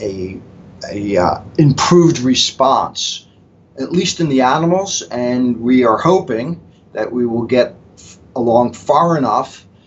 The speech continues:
that we can show the synergistic response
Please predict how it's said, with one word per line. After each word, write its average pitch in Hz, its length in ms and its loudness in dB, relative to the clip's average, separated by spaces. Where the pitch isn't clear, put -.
that 117 340 -4
we 120 240 -4
can 107 480 -6
show 110 640 0
the 107 140 -4
synergistic 104 840 -6
response 95 760 -2